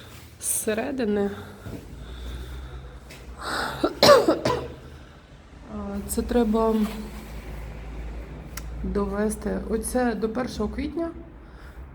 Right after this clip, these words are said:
і ми... Це на <coughs> сьомому поверсі. <coughs> До першого квітня набратися терпіння.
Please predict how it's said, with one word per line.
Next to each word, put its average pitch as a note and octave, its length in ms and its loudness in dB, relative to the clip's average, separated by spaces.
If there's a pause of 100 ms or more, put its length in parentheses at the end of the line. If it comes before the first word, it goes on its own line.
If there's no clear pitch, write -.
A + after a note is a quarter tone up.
(120)
і G#3+ 40 -2
ми... G#3+ 600 2 (480)
Це G#3+ 220 0
на G3+ 320 2 (260)
<coughs> - 360 6 (100)
сьомому G3+ 440 0
поверсі. F3+ 460 -8 (1500)
<coughs> C#4 60 6 (420)
До A3 100 -4
першого A#3 560 -6
квітня G3+ 560 -4 (2250)
набратися G#3+ 560 0
терпіння. G#3+ 680 0